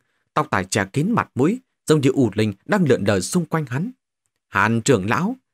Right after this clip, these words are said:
Diệp Phàm kinh sợ, thiếu chút nữa sôi đổ cả bàn ăn. Đúng là nhà rột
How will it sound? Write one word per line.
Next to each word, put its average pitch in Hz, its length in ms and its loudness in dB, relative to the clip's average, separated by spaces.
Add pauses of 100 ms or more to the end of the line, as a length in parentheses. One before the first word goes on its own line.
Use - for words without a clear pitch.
(280)
Diệp 185 200 2
Phàm 180 160 0
kinh 247 220 2
sợ, - 260 -2 (320)
thiếu - 140 4
chút 151 100 4
nữa 127 160 2
sôi 220 300 2
đổ 101 160 4
cả 104 180 -2
bàn 98 260 -4
ăn. 120 140 -6 (400)
Đúng 156 200 2
là 131 80 0
nhà 90 320 -4
rột 107 160 0